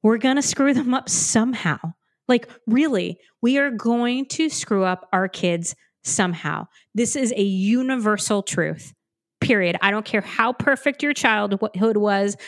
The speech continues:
I don't care how loving your parents were. They messed you up somehow, inadvertently, I'm sure. But this is true a hundred percent of the time. This is true no matter what. So let's stop putting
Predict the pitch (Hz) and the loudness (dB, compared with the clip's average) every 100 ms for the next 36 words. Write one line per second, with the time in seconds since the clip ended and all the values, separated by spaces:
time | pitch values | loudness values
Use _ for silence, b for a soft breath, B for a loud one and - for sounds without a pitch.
0 | B 202 196 202 - 233 254 262 247 247 | B -2 -2 -4 -2 0 2 2 0 0
1 | 262 262 269 254 233 208 196 - 202 196 | 0 0 -2 0 0 0 -2 -2 0 0
2 | 196 B B 208 240 311 - 285 262 254 | -4 B B 0 0 0 -2 0 0 0
3 | - 202 190 170 165 160 _ _ 294 311 | 0 0 0 -2 -4 -6 _ _ 0 0
4 | 269 220 190 185 180 185 202 - 165 147 | 2 -2 -2 -2 0 0 0 -2 -2 -2
5 | - _ _ _ _ _ _ _ _ _ | -8 _ _ _ _ _ _ _ _ _
6 | _ 302 226 330 320 415 392 - - 202 | _ -4 0 2 2 2 0 -2 -2 0
7 | 185 190 - 220 214 240 240 220 226 214 | 2 0 0 -2 0 0 0 -2 0 0
8 | 208 277 285 B B B - 269 302 403 | 0 0 -2 B B B -2 0 2 0
9 | - - 269 240 208 196 190 185 262 226 | 0 -2 0 2 2 2 2 2 2 0
10 | - _ - 277 277 311 - - 269 - | -4 _ 2 4 4 0 -2 0 0 -2
11 | - 214 277 269 202 | -4 -2 2 2 0